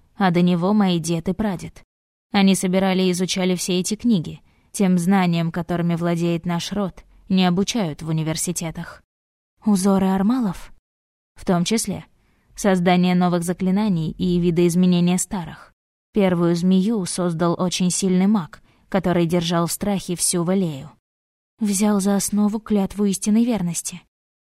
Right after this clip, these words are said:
«Именно. Змея не самое страшное, что он придумал, но довольно занятное. В своём роде». «Ему что, жена изменяла?» С губ сорвался смешок.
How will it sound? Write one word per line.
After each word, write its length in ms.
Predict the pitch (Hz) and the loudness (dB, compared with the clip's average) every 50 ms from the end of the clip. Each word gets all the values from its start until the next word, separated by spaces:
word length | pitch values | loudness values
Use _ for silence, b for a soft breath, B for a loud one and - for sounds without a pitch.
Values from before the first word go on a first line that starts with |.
| _ _ _ | _ _ _
«Именно. 500 | - 226 214 175 156 151 156 156 160 - - _ _ _ _ _ _ _ _ _ _ | 2 4 4 4 2 0 -4 -6 -8 -10 -14 _ _ _ _ _ _ _ _ _ _
Змея 540 | - 196 185 185 185 185 180 180 196 185 185 | -2 2 4 4 6 4 4 4 2 2 2
не 120 | 180 185 | 2 0
самое 380 | 180 - - 254 233 180 170 170 | 0 0 -2 -2 -2 0 0 -2
страшное, 500 | - - - 180 175 170 - - 180 180 | -4 -4 -4 -6 -6 -6 -4 -4 -4 -6
что 180 | 165 - 180 170 | -6 -6 -4 -4
он 120 | 170 170 | -4 -4
придумал, 520 | 170 180 175 160 165 160 160 160 160 160 - _ _ _ - | -2 -2 -2 -2 -2 -2 -2 -4 -4 -6 -10 _ _ _ -4
но 280 | 185 180 175 175 196 | 0 0 2 2 2
довольно 400 | 208 262 240 196 175 170 165 170 | 2 2 0 0 0 2 0 0
занятное. 600 | 170 185 190 180 151 143 - - 170 160 160 160 - _ _ _ _ _ _ | 0 0 0 -2 -2 -4 -6 -8 -8 -8 -8 -12 -16 _ _ _ _ _ _
В 80 | - | -10
своём 400 | - - 285 262 208 170 151 151 | -4 0 0 0 2 0 -2 -4
роде». 320 | 156 151 147 147 165 165 - _ _ _ _ _ _ _ _ _ _ - | -6 -6 -8 -8 -10 -12 -14 _ _ _ _ _ _ _ _ _ _ 0
«Ему 300 | 226 202 220 208 202 196 | 4 4 6 6 6 4
что, 260 | - - - 196 185 | 2 -2 -4 -2 0
жена 340 | 170 190 208 220 269 294 277 | 2 2 4 4 4 2 0
изменяла?» 500 | 226 190 185 180 175 175 165 170 170 165 b b b b b b - | 0 2 2 2 2 0 -2 -4 -6 -8 b b b b b b -6
С 160 | 202 185 185 | -4 -4 -4
губ 200 | 165 175 175 - | -4 -4 -6 -6
сорвался 460 | - 190 185 175 175 170 170 - 185 | -6 -6 -6 -4 -4 -4 -4 -6 -6
смешок. 540 | - - 196 180 - - 185 175 - - - | -6 -4 -4 -4 -4 -6 -8 -10 -14 -16 -20